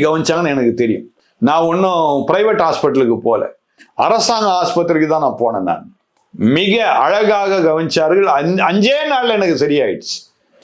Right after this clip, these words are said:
நான் என்னுடைய அனுபவத்தை நான் பேசிட்டு இருக்கிறேன் நான். அதனால மீண்டும் அருமையான எடப்பாடி பழனிசாமி அவர்கள் முதலமைச்சராக அமர்ந்தால் தமிழ்நாட்டிற்கு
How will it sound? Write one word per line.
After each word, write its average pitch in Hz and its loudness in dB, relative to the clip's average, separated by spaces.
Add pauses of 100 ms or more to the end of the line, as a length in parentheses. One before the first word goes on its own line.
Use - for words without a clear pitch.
(320)
நான் 165 0
என்னுடைய 165 0
அனுபவத்தை 269 2
நான் 156 0
பேசிட்டு 147 0
இருக்கிறேன் 110 -2
நான். 90 -4 (180)
அதனால 165 0 (720)
மீண்டும் 226 2 (320)
அருமையான 156 0 (520)
எடப்பாடி 160 0 (100)
பழனிசாமி 139 0
அவர்கள் 127 2
முதலமைச்சராக 143 0 (200)
அமர்ந்தால் 180 0 (800)
தமிழ்நாட்டிற்கு 175 0